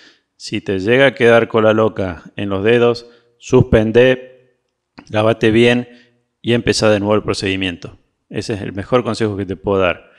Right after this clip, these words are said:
La superglue o el cianocrilato líquido no perdona y hay cosas que retocadas no quedan bien.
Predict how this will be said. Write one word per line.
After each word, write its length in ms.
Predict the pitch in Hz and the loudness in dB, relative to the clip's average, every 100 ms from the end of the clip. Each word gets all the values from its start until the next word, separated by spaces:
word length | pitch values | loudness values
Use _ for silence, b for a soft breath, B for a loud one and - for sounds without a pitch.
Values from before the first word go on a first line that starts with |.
| b b b _ | b b b _
La 200 | 127 110 | -10 -8
superglue 760 | 117 113 113 104 110 147 156 | -8 -6 -4 -4 -2 -2 0
o 60 | 117 | -2
el 60 | 95 | -4
cianocrilato 640 | 110 107 107 110 110 101 | -8 -8 -6 -4 -4 -6
líquido 680 | 113 120 123 120 120 _ _ | -6 -6 -4 -4 -6 _ _
no 160 | 107 - | -8 -4
perdona 560 | 104 104 143 165 165 b b _ | -4 -2 -4 -6 -12 b b _
y 80 | - | -4
hay 80 | 110 | -4
cosas 320 | - 123 113 | -2 -2 -2
que 100 | - | -6
retocadas 480 | 101 - 101 110 113 | -8 -10 -2 -2 -2
no 120 | 107 | -4
quedan 260 | 117 110 104 | -4 -4 -4
bien. 380 | 98 80 - | -6 -8 -14